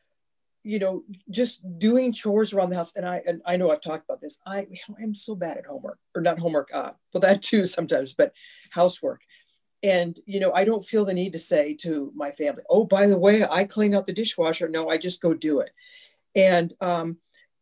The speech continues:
you know, or work, you know, definitely, you know, I'll do good things and I'll give out little, like, little,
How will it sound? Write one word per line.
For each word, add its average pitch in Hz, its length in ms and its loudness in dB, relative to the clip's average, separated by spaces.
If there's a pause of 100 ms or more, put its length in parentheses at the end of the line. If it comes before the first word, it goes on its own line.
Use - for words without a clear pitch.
you 208 160 0
know, 214 580 2 (380)
or 226 300 6
work, 262 380 4 (140)
you 196 160 -4
know, 170 280 -2 (1120)
definitely, 190 560 4
you 170 120 4
know, 175 100 6
I'll 196 120 8
do 240 160 6
good 208 240 4
things 175 520 2
and 180 240 2
I'll 175 160 6
give 185 200 4
out 175 220 4
little, 170 280 -2
like, 165 180 -4
little, 180 380 -4